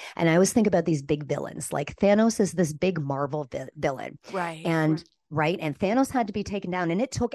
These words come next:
Speaker 1: every single Avenger and superhero in the entire Marvel universe to do it. Well, cannabis prohibition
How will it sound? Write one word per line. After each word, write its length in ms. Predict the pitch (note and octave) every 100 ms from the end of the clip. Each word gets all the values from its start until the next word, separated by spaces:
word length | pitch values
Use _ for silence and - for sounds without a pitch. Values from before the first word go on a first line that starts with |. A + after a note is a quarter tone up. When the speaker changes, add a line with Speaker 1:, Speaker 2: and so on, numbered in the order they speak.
| -
Speaker 1:
every 360 | D#4 C4+ F4+ F#4
single 540 | - F4 D#4+ D4+ C#4+
Avenger 580 | A#3 G#3 A#3 C4 B3 D4+
and 200 | D#4+ G#3+
superhero 720 | - C#4+ C4+ C4 G3+ A3 A3+ A3+
in 120 | G#3
the 100 | G#3
entire 500 | G3 - C#4+ D#4+ E4
Marvel 400 | C4 B3 A3+ A3
universe 500 | F3+ G3 E3+ D3 -
to 120 | E3
do 200 | D3 G#3
it. 200 | A2 F2+ - - - - -
Well, 240 | F#3 F3+ F3+
cannabis 460 | - B3+ B3+ G#3+
prohibition 760 | - F3+ E3 B3 C4 E3 C#3